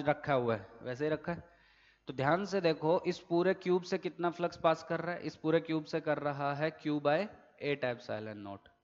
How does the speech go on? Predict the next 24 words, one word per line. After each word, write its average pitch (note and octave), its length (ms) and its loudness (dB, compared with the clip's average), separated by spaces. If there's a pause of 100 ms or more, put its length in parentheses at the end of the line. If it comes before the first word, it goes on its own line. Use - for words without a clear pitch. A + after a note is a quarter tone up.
(280)
पर C3 120 -2
मुझे C#3+ 260 2
चाहिए D#3+ 260 0
किससे, D#3+ 460 -4
इस D#3 180 0
नीचे C#3+ 300 4
वाले C#3 240 4
face A#2 320 -6
से। A2 120 -12 (720)
ठीक, - 240 -4 (400)
अब D3 120 -2
इस D3 140 -2
नीचे E3 240 2
वाले E3+ 180 6
face E3+ 260 -2
से E3+ 80 -6
कितना D#3+ 400 -2
pass D#3+ 260 2
करेगा? E3 360 -2 (500)
अब C3+ 120 0
आधों C#3+ 200 4
को D#3 80 2
लगेगा, D3+ 360 2
"सर D3+ 140 -2